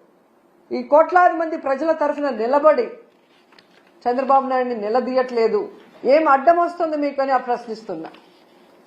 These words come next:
ఈరోజు ఎంత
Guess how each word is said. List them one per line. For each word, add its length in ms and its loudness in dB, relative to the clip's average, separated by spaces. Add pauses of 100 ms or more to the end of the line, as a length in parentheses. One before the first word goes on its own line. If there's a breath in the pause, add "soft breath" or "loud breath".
(1700)
ఈరోజు 320 2 (120)
ఎంత 260 -2